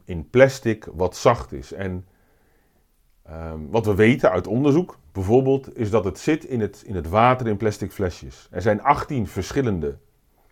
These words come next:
flesjes mineraalwater ontzocht, onderzocht. En in zestien van die flesjes, dat is negentig procent, zaten die chemicaliën. Dus gewoon door water uit plastic flesjes te drinken, krijg jij die chemicaliën binnen.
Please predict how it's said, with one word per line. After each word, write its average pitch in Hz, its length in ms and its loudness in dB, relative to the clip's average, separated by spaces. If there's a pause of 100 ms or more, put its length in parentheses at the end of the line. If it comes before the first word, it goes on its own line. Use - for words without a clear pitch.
(320)
flesjes 127 460 0
mineraalwater 113 800 2
ontzocht, 107 500 -2
onderzocht. 107 640 0 (920)
En 123 160 0
in 110 180 4
zestien 156 480 6
van 139 140 4
die 127 140 0
flesjes, 101 460 0
dat 101 140 2
is 92 80 0
negentig 120 520 0
procent, 87 500 -8 (580)
zaten 131 600 6
die 95 400 0
chemicaliën. 104 920 2 (500)
Dus 120 180 2
gewoon 143 380 8
door 113 140 10
water 131 380 6
uit 110 140 4
plastic 120 320 0
flesjes 127 380 0
te - 80 -4
drinken, 95 520 -2 (260)
krijg 117 300 6
jij 104 100 4
die 95 120 0
chemicaliën 95 800 -4
binnen. 69 260 -14